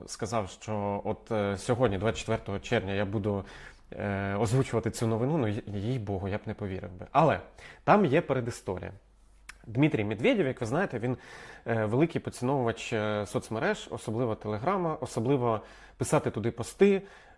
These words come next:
е, потім видаляти, писати ці пости в різних, е, станах, ну, очевидно, тому що, зважаючи на його риторику, ну, якби,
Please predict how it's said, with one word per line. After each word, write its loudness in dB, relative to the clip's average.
е, 4
потім 4
видаляти, 2
писати 0
ці -4
пости -2
в 0
різних, 2
е, -2
станах, -2
ну, 4
очевидно, 0
тому 4
що, 2
зважаючи 2
на 0
його -2
риторику, 0
ну, 2
якби, 2